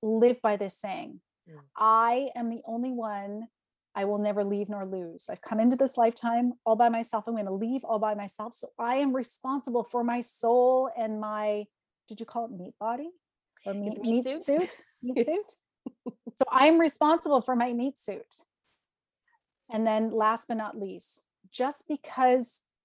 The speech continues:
Speaker 1: all doors open does not mean I need to walk through all of them.
Speaker 2: That's a
Speaker 1: Every
Speaker 2: good one.
Speaker 1: opportunity, yeah, every opportunity is here to present themselves,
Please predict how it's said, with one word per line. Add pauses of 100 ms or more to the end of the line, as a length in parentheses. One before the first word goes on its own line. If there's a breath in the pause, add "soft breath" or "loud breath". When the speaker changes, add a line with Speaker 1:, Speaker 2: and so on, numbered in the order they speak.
(800)
Speaker 1:
all
doors (100)
open (320)
does
not
mean
I
need
to
walk
through
all
of
them. (2000)
Speaker 2:
That's
a
Speaker 1:
Every
Speaker 2:
good
one.
Speaker 1:
opportunity, (220)
yeah, (120)
every
opportunity (160)
is
here
to
present
themselves,